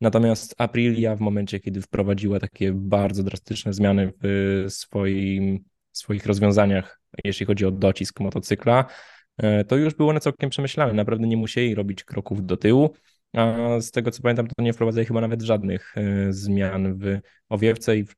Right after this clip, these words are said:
zawodnicy byli z niej bardzo zadowoleni. Teraz tak naprawdę są pionierami, jeśli chodzi o generowanie tego docisku, mm, w,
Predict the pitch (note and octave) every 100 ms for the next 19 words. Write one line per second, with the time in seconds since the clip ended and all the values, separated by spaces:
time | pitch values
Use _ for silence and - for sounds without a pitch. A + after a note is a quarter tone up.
0 | - G#2 G2+ G#2 A2 G#2+ G2+ G#2 G2+ G#2+
1 | G#2+ G2+ G2+ G2 G#2 G2+ G2 - _ -
2 | _ - G#2+ G#2 G#2 G2+ G2+ G#2 G#2 G2+
3 | - _ - G#2+ A2 A2 A2 A2 G#2+ G2
4 | - - - G2+ G2 G2 F2+ G2+ G2+ G#2
5 | G2+ G2 G2+ G2+ - B2+ - G#2+ G2+ _
6 | _ _ _ - A2 G#2+ G#2 G#2 G#2 G#2
7 | - A2